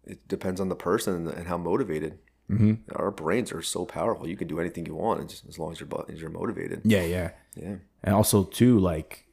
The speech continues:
Speaker 2: I, I think a, a thing to go back to is that guy that was on, um, maybe this, he didn't suffer abuse, but the guy that was on, um,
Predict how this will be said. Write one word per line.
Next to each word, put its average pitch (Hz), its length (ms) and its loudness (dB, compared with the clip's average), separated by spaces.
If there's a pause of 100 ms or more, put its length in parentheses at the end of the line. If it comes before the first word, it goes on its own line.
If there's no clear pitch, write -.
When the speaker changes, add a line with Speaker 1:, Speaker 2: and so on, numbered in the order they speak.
(160)
Speaker 2:
I, 85 140 -4
I 92 80 0
think 101 200 4
a, 87 120 2
a 90 180 0
thing 92 420 2
to - 80 -4
go 85 160 2
back 92 300 2
to 87 120 2
is 82 120 0
that - 160 -4
guy 85 140 0
that 82 100 -2
was 87 120 -4
on, 80 220 -4
um, 76 340 -8
maybe 101 240 8
this, 92 280 0
he 107 160 2
didn't 92 160 4
suffer 95 260 4
abuse, 95 300 10
but - 80 6
the 92 80 6
guy 87 120 4
that 87 120 4
was 85 140 4
on, 85 120 0
um, 73 380 -4